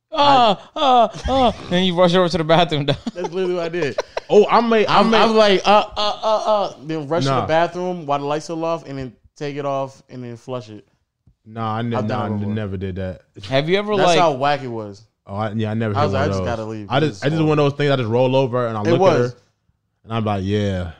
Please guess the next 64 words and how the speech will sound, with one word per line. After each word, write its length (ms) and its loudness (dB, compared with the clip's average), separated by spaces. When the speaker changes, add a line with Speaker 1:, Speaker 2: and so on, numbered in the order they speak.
Speaker 2:
And 140 -4
I, 140 0
and 100 -2
I 80 2
was, 180 -2
and 180 -2
I 80 0
was, 360 -4
I 120 0
was, 200 -4
I 100 -2
was 160 -4
losing 400 -8
it. 160 -10
And, 240 -8
and 160 -8
while 220 0
we 100 -8
were 180 -6
doing 360 -8
it, 160 -10
and 280 -8
while 200 2
I 40 4
was 140 -6
hitting 180 -8
in 60 -12
front 200 -12
of 100 -12
bat, 240 -6
I 60 -8
was 140 -8
like, 200 -18
"Man, 200 -16
I 60 -14
done 300 -12
already 300 -10
been 300 -14
in. 80 -10
This 120 -8
is 60 -14
the 100 -12
worst." 540 -12
So 200 -2
far, 340 -2
this 180 -10
is 120 -14
by 440 -6
far 340 -6
the 120 -16
biggest 480 -12
waste 380 -12
of 60 -14
my 140 -12
time 280 -14
I've 80 -12
ever 100 -14
had. 220 -12
This 80 -14
is 80 -16
the 60 -12
worst 360 -14
twelve 300 -10
minutes 340 -18